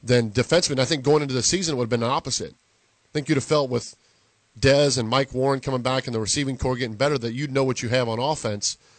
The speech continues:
It seems like they're still trying to figure it out. And I get going into a game like Saturday against a Tulsa team that gives up a lot of rushing yards and saying, "We're gonna run the ball."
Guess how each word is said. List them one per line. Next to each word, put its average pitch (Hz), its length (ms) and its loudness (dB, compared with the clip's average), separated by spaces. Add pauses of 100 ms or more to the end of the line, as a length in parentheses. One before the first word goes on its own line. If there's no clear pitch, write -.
(220)
It 120 80 -4
seems 175 200 0
like 143 100 2
they're 139 100 0
still 151 240 0
trying 131 180 -2
to 117 60 0
figure 123 300 -4
it 110 60 -2
out. 131 200 2
And 110 140 -4 (380)
I 185 140 6
get 160 260 2
going 147 220 4
into 139 260 0
a 123 60 -2
game 123 340 -2
like 113 220 -4
Saturday 117 500 0
against 113 320 -4
a 107 40 -6
Tulsa 120 360 0
team 120 220 -4
that 110 160 -6
gives 117 200 -2
up 117 140 -2
a 110 40 -4
lot 110 160 0
of 104 80 -4
rushing 113 320 -2
yards 120 360 -4 (340)
and 113 100 -2
saying, 123 180 2
"We're 117 80 -2
gonna 113 120 0
run 110 200 0
the 120 80 -4
ball." 120 220 0